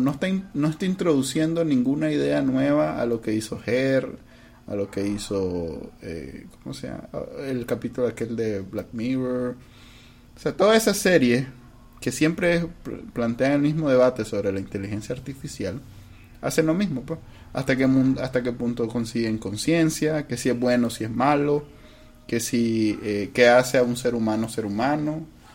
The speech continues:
podría la máquina ser ser humano, todas esas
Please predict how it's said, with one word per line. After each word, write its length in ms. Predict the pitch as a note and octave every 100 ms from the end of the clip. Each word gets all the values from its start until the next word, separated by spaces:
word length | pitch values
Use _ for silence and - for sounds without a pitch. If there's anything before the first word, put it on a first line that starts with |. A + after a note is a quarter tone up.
| - -
podría 460 | B2 A#2+ A#2+ A#2+ A#2
la 100 | A#2
máquina 440 | A#2 A#2+ B2 A#2
ser 200 | - -
ser 160 | - -
humano, 680 | G#2 A#2+ C#3+ D3+ C#3+ D3+ D3+ - - - -
todas 280 | G#3+ G#3+ A#3
esas 260 | A#3+ A3+